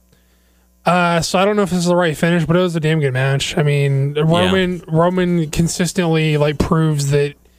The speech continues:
Speaker 1: no matter who he's in there with, he, he delivers.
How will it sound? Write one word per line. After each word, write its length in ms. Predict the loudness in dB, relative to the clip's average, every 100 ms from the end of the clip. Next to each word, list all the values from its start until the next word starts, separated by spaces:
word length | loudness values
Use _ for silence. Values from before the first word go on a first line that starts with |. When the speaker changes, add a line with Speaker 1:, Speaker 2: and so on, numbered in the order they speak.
| _ _
Speaker 1:
no 100 | 0
matter 220 | 2 2
who 120 | 2 0
he's 200 | 0 0
in 120 | 0
there 120 | 2
with, 200 | 0 -2
he, 320 | -4 -4 -2 -2
he 200 | -2 0
delivers. 680 | 0 0 0 0 -2 -6